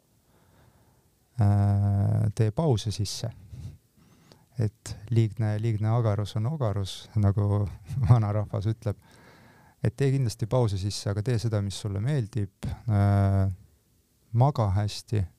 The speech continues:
Ehk siis sõna otseses mõttes, äh, unehügieen võiks olla nagu tasemel. Et see võiks olla isegi prioriteet, sest sellest sõltub siis meie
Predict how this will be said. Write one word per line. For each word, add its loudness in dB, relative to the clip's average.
Ehk -2
siis -4
sõna 0
otseses -4
mõttes, 0
äh, -2
unehügieen -2
võiks -8
olla -4
nagu -6
tasemel. -4
Et -16
see 2
võiks -8
olla -4
isegi -6
prioriteet, -4
sest -8
sellest -4
sõltub -6
siis -4
meie 4